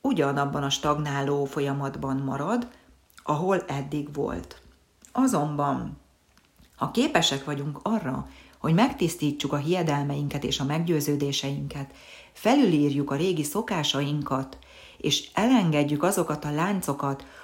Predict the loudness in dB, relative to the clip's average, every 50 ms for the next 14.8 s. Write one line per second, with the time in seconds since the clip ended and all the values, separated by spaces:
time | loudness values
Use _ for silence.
0 | -20 -14 -6 -2 0 2 2 2 2 0 0 2 2 2 2 2 0 0 0 0
1 | 0 0 -2 -2 -2 -2 -2 -2 -2 0 -2 -2 -2 -2 -2 0 0 0 -2 -2
2 | -2 -4 -2 -2 -2 -2 -2 0 0 0 0 0 0 -2 -2 -2 -2 -2 0 0
3 | 0 0 -2 -4 -4 -2 2 2 4 2 2 0 -4 -10 -16 -20 _ _ _ _
4 | _ _ _ _ _ _ _ _ _ _ _ _ _ _ _ _ _ _ _ _
5 | _ _ _ _ 2 2 4 4 4 2 2 2 0 -2 -2 -2 -2 0 0 0
6 | 0 2 2 2 0 0 2 4 4 4 4 2 -2 0 0 2 2 2 0 0
7 | -2 -4 -6 -10 _ _ _ _ _ _ _ _ _ _ _ _ _ _ _ -6
8 | -4 -2 2 4 4 4 4 4 4 4 4 4 4 0 -2 -4 -4 -2 -4 -4
9 | -4 -2 -4 -4 -4 -6 -8 -6 -2 -2 0 0 -2 -4 -8 -16 _ _ _ _
10 | _ _ _ _ _ _ _ _ _ _ _ _ _ -20 _ _ _ _ _ _
11 | _ _ _ _ _ _ _ _ _ _ _ _ _ _ _ _ _ _ _ _
12 | _ _ _ _ _ _ _ _ _ _ _ _ _ _ -2 -2 -2 0 0 0
13 | 0 0 2 0 0 2 2 2 2 2 0 0 0 0 2 2 0 0 0 0
14 | 0 0 0 0 0 0 0 0 -2 -2 -2 -2 -2 -2 -4